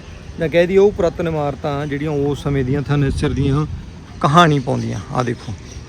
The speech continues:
ਉੱਪਰੋਂ ਦੇ ਖੜ ਕੇ ਤੁਹਾਨੂੰ ਦਿਖਦੀਆਂ ਵੀ ਕਿਵੇਂ ਇੱਟਾਂ ਦੇ ਨਾਲ ਜਿਹੜੇ ਹੈਗੇ ਆ ਪੌੜੀਆਂ ਵਾਲੇ, ਜਾਂ ਉਹ ਕਮਰੇ, ਖਾਨੇ, ਘਰ, ਜਾਂ ਕੁਛ ਰਹਿਣ ਦੇ ਥਾਂ ਹੈ। ਪਤਾ ਨਹੀਂ ਉਦੋਂ ਦਾ ਕੀ ਹੋਊਗਾ, ਹਨਾ ਇਹ, ਤੇ ਪਰ ਹੈ ਬਹੁਤ ਸੋਹਣਾ। ਆਹ ਦੇਖੋ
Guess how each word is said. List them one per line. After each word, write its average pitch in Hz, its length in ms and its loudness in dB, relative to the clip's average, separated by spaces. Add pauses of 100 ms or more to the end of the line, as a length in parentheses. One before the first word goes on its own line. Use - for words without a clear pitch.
(520)
ਉੱਪਰੋਂ 160 300 4
ਦੇ 160 240 8 (140)
ਖੜ 147 140 2
ਕੇ 180 140 2
ਤੁਹਾਨੂੰ 147 300 0
ਦਿਖਦੀਆਂ 123 360 0
ਵੀ 135 100 0
ਕਿਵੇਂ 139 480 0 (600)
ਇੱਟਾਂ 156 320 4
ਦੇ 156 100 4
ਨਾਲ 135 360 0
ਜਿਹੜੇ 127 180 0
ਹੈਗੇ 135 260 0
ਆ 139 40 0
ਪੌੜੀਆਂ 135 460 0
ਵਾਲੇ, 127 240 -2
ਜਾਂ 123 140 -2
ਉਹ 127 340 -4 (720)
ਕਮਰੇ, 156 520 6
ਖਾਨੇ, 151 540 2
ਘਰ, 135 380 0 (260)
ਜਾਂ 143 140 2
ਕੁਛ 131 200 -2
ਰਹਿਣ 131 280 0
ਦੇ 156 140 2
ਥਾਂ 139 320 -2
ਹੈ। 143 100 -2 (460)
ਪਤਾ 160 180 2
ਨਹੀਂ 180 140 6
ਉਦੋਂ 165 160 4
ਦਾ 156 120 2
ਕੀ 147 220 -2
ਹੋਊਗਾ, 123 420 0
ਹਨਾ 139 120 0
ਇਹ, 147 180 2 (720)
ਤੇ 127 240 2
ਪਰ 135 180 -2
ਹੈ 147 260 6
ਬਹੁਤ 135 280 2
ਸੋਹਣਾ। 135 220 -4
ਆਹ 120 220 -8
ਦੇਖੋ - 300 -12